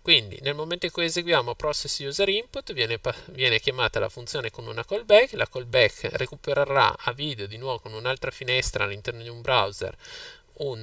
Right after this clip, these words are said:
nome scritto dall'utente, richiamerà la callback come para-, con il parametro pari a nome e questa callback farà comparire una seconda finestra con scritto hello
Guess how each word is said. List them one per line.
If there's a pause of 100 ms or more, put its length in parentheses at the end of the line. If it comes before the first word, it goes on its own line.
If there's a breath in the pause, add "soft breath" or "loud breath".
(120)
nome
scritto
dall'utente,
richiamerà
la
callback
come
para-, (140)
con
il
parametro
pari
a
nome
e
questa
callback
farà
comparire
una
seconda
finestra
con
scritto (100)
hello